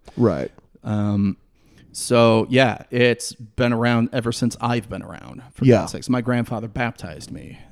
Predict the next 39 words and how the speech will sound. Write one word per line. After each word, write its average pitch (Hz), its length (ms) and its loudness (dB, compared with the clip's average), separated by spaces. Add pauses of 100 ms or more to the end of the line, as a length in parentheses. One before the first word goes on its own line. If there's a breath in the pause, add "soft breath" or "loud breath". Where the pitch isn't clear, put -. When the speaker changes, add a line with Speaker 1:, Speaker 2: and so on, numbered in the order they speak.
(120)
Speaker 2:
Uh, 87 180 -12
so 107 640 -8
it's - 560 -10 (100)
just, - 460 -14 (640 soft breath)
it's - 180 -6
always 127 320 0
been 113 340 0
a - 120 -6
part 117 240 -8
of 113 100 -14
my - 120 -14
life 107 360 -16
in 143 60 -10
some - 240 -10
fashion. - 340 -16
Speaker 1:
So - 160 2
there 165 160 8
isn't 151 220 8
even 139 260 6
a 107 100 4
first 110 360 4
memory. 101 340 4
It's 95 140 -4
just 101 180 0
sewn 110 220 2
into 101 180 0
all 104 240 6
of 60 100 0
them. 50 300 -10 (100)
Speaker 2:
It, 147 140 4
yeah, 131 340 4 (200)
it's, 127 280 -2 (240)
it's - 240 -8
just 127 300 -4
been 120 300 4
bolted 117 500 -4
in. 110 240 0
Probably 139 320 0
the, 110 120 -10